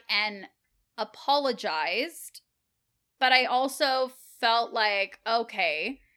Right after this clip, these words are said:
Sonia is really uncomfortably, um,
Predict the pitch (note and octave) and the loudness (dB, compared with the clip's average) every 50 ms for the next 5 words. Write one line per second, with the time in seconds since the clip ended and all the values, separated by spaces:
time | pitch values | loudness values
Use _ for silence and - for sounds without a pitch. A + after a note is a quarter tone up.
0 | _ _ _ _ _ _ _ _ - - - - - - - - C#4 C4+ D4 E4 | _ _ _ _ _ _ _ _ -20 -18 -18 -16 -16 -10 -6 -4 -2 -2 -2 -2
1 | F#4+ G#4 A4 G#4+ G#4+ G#4 G4+ - - _ - - C4+ C4 C4 B3+ B3+ B3+ B3+ A3 | -4 -2 -2 0 0 0 -2 -4 -8 _ -10 -6 -4 -2 -2 0 -2 -2 -4 -6
2 | A3 B3+ - _ - A3+ G#3+ G#3+ A3+ C4 C4+ C4+ C4+ C4+ C4+ C#4 C4+ C4+ C4+ - | -8 -10 -10 _ -14 -14 -12 -10 -8 -6 -6 -4 -2 0 2 2 2 0 -2 -4
3 | A#3 A3+ A3+ A3 A#3 B3 A#3 A3+ A#3 A#3 A3+ A3+ A3+ A3+ A3+ - - - G#3+ G3+ | -6 -6 -4 -4 -4 -6 -4 -4 -4 -4 -4 -4 -4 -6 -6 -4 -2 0 0 0
4 | G3+ G3+ | 0 -4